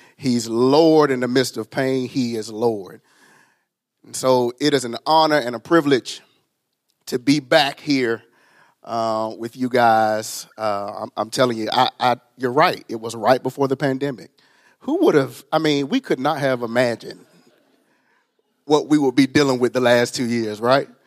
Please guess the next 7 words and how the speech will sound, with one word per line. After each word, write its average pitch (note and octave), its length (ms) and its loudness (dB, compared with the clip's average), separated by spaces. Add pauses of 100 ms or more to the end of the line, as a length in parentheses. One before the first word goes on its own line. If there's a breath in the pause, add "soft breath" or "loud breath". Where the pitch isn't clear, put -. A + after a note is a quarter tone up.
(320 soft breath)
<laughs> E3+ 640 2 (520 loud breath)
But, C3+ 260 4
um, A#2 580 2 (480)
Pete D#3 260 0
absolutely A#2+ 800 -2
is, G#2+ 420 -4 (320)
um, A2 720 -10